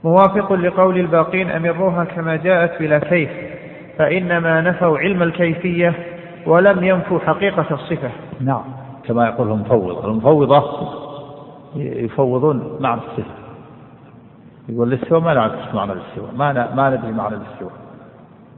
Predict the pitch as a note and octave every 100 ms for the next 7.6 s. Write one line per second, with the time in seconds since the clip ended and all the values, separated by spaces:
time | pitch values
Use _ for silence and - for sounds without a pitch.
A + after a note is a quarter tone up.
0 | - - - - - - - - - -
1 | B2 D#3 D3+ C#3+ D#3 C#3+ C3+ A#2+ - -
2 | B2+ - - - - - - - - -
3 | - - - - B2 A#2 A2 C#3+ D3 C3
4 | B2+ A#2 A2 G2 - - - - - -
5 | - C3 C3+ A#2+ C3+ C3 - - - -
6 | - C3 C#3 B2 A2+ - A#2 A#2 D3+ -
7 | G#2 G#2 - - -